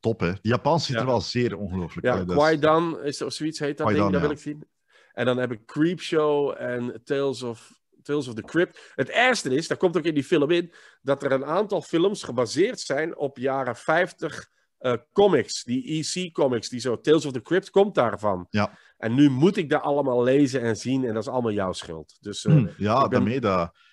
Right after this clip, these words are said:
Speaker 1: de, ik ben een grote fan van Tales from the Crypt, de T V-reeks.
Speaker 2: Ja.
Speaker 1: Dat zou ik to-, dat zou ik ook willen maken trouwens. Ik wil gewoon een Vlaamse Tales from the Crypt maken.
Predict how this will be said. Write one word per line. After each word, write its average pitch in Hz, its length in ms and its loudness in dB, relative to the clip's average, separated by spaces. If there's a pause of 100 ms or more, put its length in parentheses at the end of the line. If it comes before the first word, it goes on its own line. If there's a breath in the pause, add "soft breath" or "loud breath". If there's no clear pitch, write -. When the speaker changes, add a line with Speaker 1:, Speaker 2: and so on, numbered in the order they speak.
(180)
Speaker 1:
de, 90 280 -2
ik 92 160 -8
ben 92 220 0
een 92 60 0
grote 107 240 -2
fan 104 220 -2
van 98 200 -2
Tales 104 260 0
from 104 160 0
the 85 80 -2
Crypt, - 360 -6
de 92 120 0
T 82 40 -2
V-reeks. 127 680 -4 (140)
Speaker 2:
Ja. 127 200 2
Speaker 1:
Dat - 120 -10
zou 127 160 -6
ik - 60 -20
to-, 120 180 0
dat 117 100 0
zou 135 140 -2
ik - 60 -6
ook 107 80 -6
willen 107 240 4
maken 101 300 0
trouwens. 85 300 -2
Ik - 60 -16
wil 104 100 -4
gewoon 104 200 -4
een 90 100 -4
Vlaamse 95 440 -8
Tales 98 220 -4
from 98 140 -6
the 76 80 -6
Crypt 104 260 -4
maken. 78 380 -4